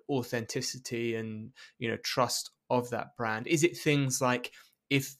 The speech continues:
there's a co-occurrence between people searching for, you know, product services types and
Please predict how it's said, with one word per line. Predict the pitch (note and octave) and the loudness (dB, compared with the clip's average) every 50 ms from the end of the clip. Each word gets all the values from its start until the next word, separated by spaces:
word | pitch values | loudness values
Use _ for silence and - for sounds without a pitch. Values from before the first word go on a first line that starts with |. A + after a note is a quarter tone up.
| _ - | _ 6
there's | - C3+ B2+ B2+ | 8 8 8 8
a | B2 | 6
co-occurrence | B2 - - - C3+ C3 B2+ B2 - C#3 C3+ C#3 C#3+ D3+ C#3 C#3+ | 2 2 2 4 4 4 4 4 4 6 6 6 6 4 0 -4
between | - - C3 C3 - C3+ B2+ A#2+ | -4 -6 -6 -4 -2 -2 -2 -4
people | A#2+ - C#3 B2+ B2+ B2 | -4 -4 -4 -4 -4 -4
searching | A#2 - - - B2+ B2+ - - - - C3 B2 A#2+ | -2 0 2 4 4 4 4 0 -4 -4 -4 -4 -6
for, | - - - B2+ A#2 A#2+ A#2 A#2 A2+ - - - _ | -8 -6 0 2 4 4 4 4 2 -2 -14 -16 _
you | - B2+ | -2 0
know, | A#2+ A#2 A2+ | 2 2 0
product | A2+ - - - C3+ A#2+ - - - - | 0 -2 0 2 4 4 4 2 0 -2
services | - - C3+ C3 B2+ A#2+ - - B2+ B2+ | 2 4 6 6 4 4 0 -4 -4 -4
types | - - - B2+ A2+ - - - - _ _ - | -4 -2 -2 -2 -2 0 -2 -4 -6 _ _ 0
and | B2 B2 B2 B2 B2 A#2+ | 0 2 2 0 0 -2